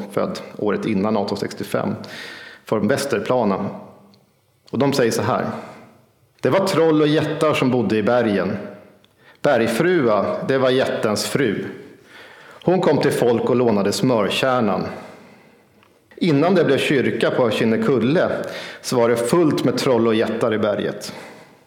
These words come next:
När de fick höra kyrkklockor så kunde de inte leva där längre." Och så säger de vidare: "Det var en jätte som hette Helle. Han bar ihop hela Kinnekulle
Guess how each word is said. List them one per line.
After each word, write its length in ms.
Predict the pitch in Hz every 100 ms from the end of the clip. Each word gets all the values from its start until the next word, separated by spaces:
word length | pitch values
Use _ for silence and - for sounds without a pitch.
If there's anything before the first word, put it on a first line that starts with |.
| _ _
När 220 | - 131 131
de 100 | 131
fick 380 | 139 131 - -
höra 280 | 143 123
kyrkklockor 880 | 117 - 135 104 - 202 208 208 117
så 180 | 113 -
kunde 320 | 135 190 139
de 160 | 127 127
inte 600 | 127 104 - 120 104 104 - - - -
leva 400 | 160 117 110 196
där 180 | 110
längre." 340 | 92 92 92 - - - - - - _ _ _ _ _ -
Och 120 | 117
så 100 | 120
säger 260 | - 113
de 240 | 110 104 110 -
vidare: 300 | 120 104 104
"Det 60 | 123
var 240 | 143 165
en 220 | 143 143
jätte 420 | 147 151 151 123 107
som 160 | 120
hette 260 | 135 - 104
Helle. 420 | 135 135 123 156 87 - - - - - - - - - - - - - - _ -
Han 300 | - 180 165
bar 160 | 147
ihop 320 | 135 120 120 -
hela 340 | 147 113 117
Kinnekulle 680 | 117 107 104 104 104 107 113